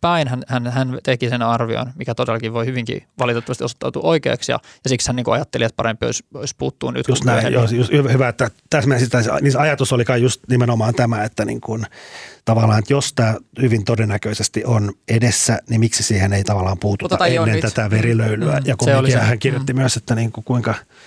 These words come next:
Speaker 2: että ei, ei länsi, ei muiden maiden sitten kantti, kun siellä rupeaa tulemaan niitä verikuvia niin kuin todella rajusti, niin sitten niin kuin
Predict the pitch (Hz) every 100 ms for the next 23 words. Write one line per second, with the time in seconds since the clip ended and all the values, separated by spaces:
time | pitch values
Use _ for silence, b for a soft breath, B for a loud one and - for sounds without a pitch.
0 | B B B - - 113 110 107 - -
1 | 110 104 110 110 87 - 104 104 101 92
2 | 95 98 95 101 - 98 95 - - 98
3 | 95 92 90 - - 113 101 95 92 73
4 | - B B B B B B B - 98
5 | 95 92 98 110 98 101 98 - _ -
6 | 92 - 87 82 - - - 90 87 -
7 | - - 78 95 -